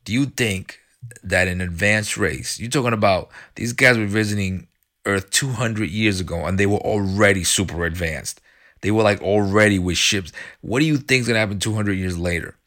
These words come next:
Like, <laughs> they, like, look, we don't, we haven't seen aliens 'cause they don't want to be seen.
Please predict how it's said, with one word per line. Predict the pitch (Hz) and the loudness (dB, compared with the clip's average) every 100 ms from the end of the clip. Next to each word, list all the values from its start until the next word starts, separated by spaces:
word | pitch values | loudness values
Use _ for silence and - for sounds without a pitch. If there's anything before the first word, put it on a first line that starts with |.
| _ _ _ - _ | _ _ _ -20 _
Like, | - 101 98 - - _ _ _ _ _ _ _ _ _ - | -4 -2 -2 -6 -20 _ _ _ _ _ _ _ _ _ -4
<laughs> | - - _ _ - | -2 -4 _ _ -4
they, | 104 107 - - _ _ _ _ _ - - | -2 -2 -6 -16 _ _ _ _ _ -18 -4
like, | 113 107 78 69 - _ | -2 -2 -4 -18 -20 _
look, | - 65 117 95 - _ - 101 | -16 -2 0 0 -6 _ -14 -6
we | 107 131 | 0 2
don't, | 147 151 131 - _ | 4 0 -2 -14 _
we | 113 104 | -4 4
haven't | 113 123 120 | 4 4 -2
seen | 104 - 127 131 123 107 | -4 -4 -2 -2 -4 -4
aliens | 104 104 98 | -2 -2 -2
'cause | 95 110 | -4 -2
they | 131 | 0
don't | 135 135 | 0 -2
want | 123 131 123 - _ _ | -2 -4 -4 -8 _ _
to | - | -10
be | 98 85 | -6 -4
seen. | - 80 65 | -4 -6 -10